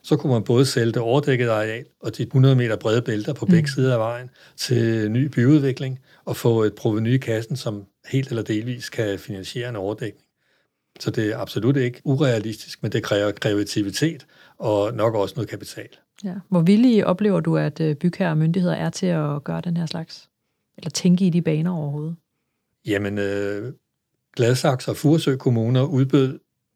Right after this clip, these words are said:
Speaker 1: sidste sommer et projekt, hvor man skulle lave nogle skitser og idéer til, hvordan det her kunne laves.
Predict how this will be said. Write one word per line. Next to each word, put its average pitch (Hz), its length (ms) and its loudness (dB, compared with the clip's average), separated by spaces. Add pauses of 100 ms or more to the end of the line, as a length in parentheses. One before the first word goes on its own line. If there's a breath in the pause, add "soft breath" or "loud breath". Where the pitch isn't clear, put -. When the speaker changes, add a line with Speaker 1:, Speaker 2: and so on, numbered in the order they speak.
(160)
Speaker 1:
sidste - 380 -4
sommer 131 380 2 (400)
et - 120 -8
projekt, - 600 -2
hvor 104 880 4 (300)
man 117 220 -4
skulle 113 340 2
lave 113 180 4
nogle 110 220 0
skitser 131 440 0
og 123 80 2
idéer 127 340 -2
til, 127 140 -8
hvordan 107 260 0
det 110 140 -2
her 120 120 -4
kunne 110 200 -6
laves. 98 480 -4